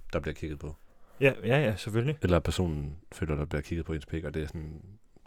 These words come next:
Speaker 1: "Gider du kigge på min musik i stedet for?"
Speaker 2: Ja.
Speaker 1: Eller "Mine
Speaker 2: Det handler
Speaker 1: tal-, mine
Speaker 2: at
Speaker 1: talenter."
Speaker 2: at det handler meget om sådan, det handler bare kun om, hvordan jeg ser ud.
Speaker 1: Ja.
Speaker 2: Frem for, at mit liv er, er også et helt almindeligt liv, eller ikke en dans på roser, og der sker meget andet. Jeg foretager mig vildt meget andet.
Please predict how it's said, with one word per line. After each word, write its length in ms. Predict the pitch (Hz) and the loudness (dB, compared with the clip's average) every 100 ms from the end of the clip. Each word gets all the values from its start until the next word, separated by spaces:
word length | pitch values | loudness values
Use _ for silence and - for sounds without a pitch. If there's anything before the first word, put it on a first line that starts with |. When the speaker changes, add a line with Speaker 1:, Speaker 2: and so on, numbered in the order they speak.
| - | -2
Speaker 1:
"Gider 120 | 92 | -2
du 160 | 78 76 | -2 -6
kigge 180 | - 90 | -6 -6
på 60 | 87 | -4
min 120 | 80 | -4
musik 220 | 80 98 | -4 -4
i 40 | 82 | -4
stedet 240 | - 80 | -6 -6
for?" 140 | - - | -8 -4
Speaker 2:
Ja. 80 | 117 - - - - | -4 -4 -16 -18 -2
Speaker 1:
Eller 220 | 90 80 71 - - - - | 0 2 -2 -10 -20 -20 -2
"Mine 100 | 92 | 4
Speaker 2:
Det 80 | |
handler 180 | 117 87 | 6 6
Speaker 1:
tal-, 40 | 95 | 6
mine 80 | 90 | 6
Speaker 2:
at 60 | |
Speaker 1:
talenter." 380 | 92 92 95 85 - | 8 8 8 4 0
Speaker 2:
at 100 | - | 0
det 80 | 113 | 2
handler 160 | 120 | 4
meget 260 | 120 120 120 | 8 8 8
om 120 | 107 | 6
sådan, 380 | - 113 104 98 | 2 4 4 4
det 140 | - | 2
handler 140 | 110 110 | 2 4
bare 100 | 113 | 4
kun 220 | - 120 | 4 6
om, 240 | 107 98 - | 6 2 -4
hvordan 420 | - 139 101 101 | -6 0 2 4
jeg 80 | 101 | 2
ser 120 | 104 | 2
ud. 200 | 107 101 - | 2 0 4
Speaker 1:
Ja. 120 | 95 82 - | 4 4 -2
Speaker 2:
Frem 240 | - 95 | -2 -2
for, 200 | - 104 98 | 0 0 2
at 360 | 98 - - - - - - - - - | -2 -6 -12 -18 -20 -20 -20 -20 -20 -4
mit 180 | 117 107 | -2 2
liv 180 | 113 - - | 0 -2 -14
er, 60 | - - | -14 -10
er 100 | - 95 | -4 0
også 360 | 95 - - - - - - - - - - | 2 0 -2 -8 -20 -20 -20 -20 -20 -20 -4
et 100 | 110 | -2
helt 200 | 95 123 | 0 2
almindeligt 260 | 123 123 120 | 2 2 4
liv, 200 | 120 117 | 4 4
eller 220 | 101 104 | 2 2
ikke 200 | 95 107 | 2 0
en 60 | 110 | 2
dans 160 | 110 | 0
på 120 | - 104 | 0 -2
roser, 320 | 104 107 117 | 0 2 4
og 120 | 107 | 4
der 60 | 101 | 2
sker 180 | - | 2
meget 280 | 104 101 107 | 2 4 4
andet. 220 | 101 107 113 | 2 2 2
Jeg 140 | 101 | 0
foretager 340 | - - 113 | 4 2 4
mig 80 | 101 95 | -2 0
vildt 200 | 127 - | -2 2
meget 200 | 104 98 | 2 2
andet. 180 | 95 | 0